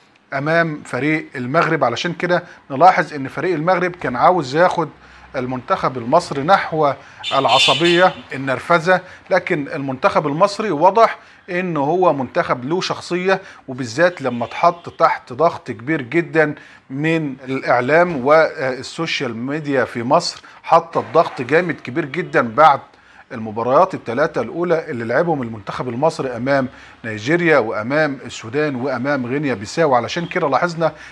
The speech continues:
إن في نقطة تحول أمام مباراة كوتوفوار، ولاحظنا إن أداء المنتخب المصري بدأ الكيرف يعلى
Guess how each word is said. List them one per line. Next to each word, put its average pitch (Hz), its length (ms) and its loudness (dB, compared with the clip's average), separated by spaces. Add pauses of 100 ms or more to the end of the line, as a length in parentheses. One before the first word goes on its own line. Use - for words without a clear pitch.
(140)
إن 120 160 -4
في 175 280 -2
نقطة 185 360 -4
تحول 160 480 2
أمام 139 420 -2 (100)
مباراة 127 500 2 (120)
كوتوفوار، 175 600 2 (300)
ولاحظنا 160 580 -4
إن 131 140 -6
أداء 151 400 4
المنتخب 131 480 -6
المصري 151 420 -6
بدأ 165 240 -2
الكيرف 131 440 -2
يعلى 160 320 4